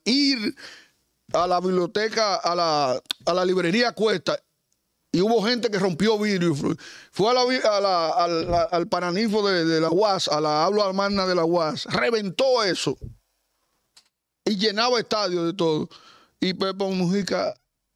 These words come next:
sencillamente salió de la presidencia y fue después como, creo que fue diputado de su, para que tú veas, otro chin de poder. Y tú me dices, "¿Y él no tenía ansiedad de poder?". No tenía.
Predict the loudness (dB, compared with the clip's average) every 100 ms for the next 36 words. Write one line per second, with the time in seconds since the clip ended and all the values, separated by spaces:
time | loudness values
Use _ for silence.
0 | _ _ _ _ _ _ _ -6 -2 0
1 | 0 0 -2 -4 -2 -2 0 0 0 -2
2 | 0 0 0 0 -2 -2 0 2 2 0
3 | 0 -2 0 0 2 2 0 -2 -2 -2
4 | 0 0 0 -2 0 0 0 -2 -2 -6
5 | -6 -6 -6 -10 -20 _ _ _ -4 -2
6 | 0 2 2 2 -2 -10 _ _ -20 _
7 | -2 -2 -2 -2 -2 -2 0 2 0 -4
8 | -14 -20 -14 -6 -2 0 0 0 0 2
9 | 2 2 0 0 -2 0 0 0 0 0
10 | 2 0 2 2 2 0 -2 -2 -2 -2
11 | -4